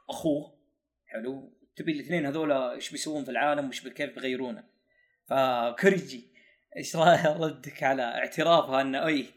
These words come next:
قابلت إيرين و-، وطلع أظن فلوك هو اللي رتب لهم أو هربها وقت ال-، الاحتفال لما خلصوا السكة؟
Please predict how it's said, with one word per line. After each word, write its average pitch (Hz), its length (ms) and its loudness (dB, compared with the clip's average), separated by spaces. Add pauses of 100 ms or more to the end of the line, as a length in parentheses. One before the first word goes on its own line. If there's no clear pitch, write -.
قابلت 135 480 0
إيرين 180 460 -4 (680)
و-، 131 180 -14 (640)
وطلع 151 320 4
أظن 139 760 0
فلوك 175 260 4
هو 147 100 -2
اللي 131 260 -2
رتب 139 400 0
لهم 127 180 -6
أو 135 140 -2
هربها 143 440 2
وقت 127 280 -10
ال-، 113 340 -12 (360)
الاحتفال 135 600 -2 (220)
لما 131 260 -8
خلصوا 135 380 -6
السكة؟ - 380 -8